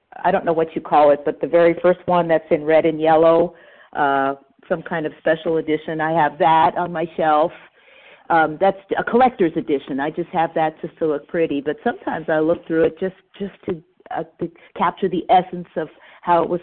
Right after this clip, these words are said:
first penned. I don't think I have the second edition. I'm looking on my shelf as I'm talking to you guys, but I do have the third and several copies of the edition of the fourth. And I'm, I'm grateful for each edition. I'm grateful that it's a textbook to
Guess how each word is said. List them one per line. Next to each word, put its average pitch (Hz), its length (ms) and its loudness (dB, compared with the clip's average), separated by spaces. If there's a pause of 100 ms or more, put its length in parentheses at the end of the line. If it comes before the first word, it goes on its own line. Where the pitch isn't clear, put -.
first 170 300 0
penned. 170 480 0 (520)
I 220 100 2
don't 254 240 2
think 233 180 -2
I 214 80 2
have 202 240 -2
the 180 160 -8
second 185 280 -2
edition. 160 380 -8
I'm 147 140 -6
looking 160 280 -6
on 147 100 -8
my 143 180 -8
shelf 165 220 -2
as 147 120 -8
I'm 143 140 -4
talking 170 400 -6
to 160 80 -8
you 147 80 -6
guys, 147 300 -4
but 147 80 -8
I 143 100 -6
do 175 180 -2
have 170 220 -2
the 151 160 -2
third 233 380 2 (180)
and 151 160 -4 (140)
several 156 480 -2 (340)
copies 156 380 -2
of 147 120 -4
the 147 80 -4
edition - 360 -6
of 127 80 -14
the - 180 -8
fourth. 160 300 2
And 160 100 -4
I'm, 170 220 -8
I'm 170 160 -2
grateful 180 440 -2
for 170 120 -2
each 170 240 -8
edition. 180 480 -6 (380)
I'm 151 120 -6
grateful - 380 -2
that 156 160 -2
it's 147 120 -10
a 147 60 -6
textbook - 720 -6
to 170 80 -4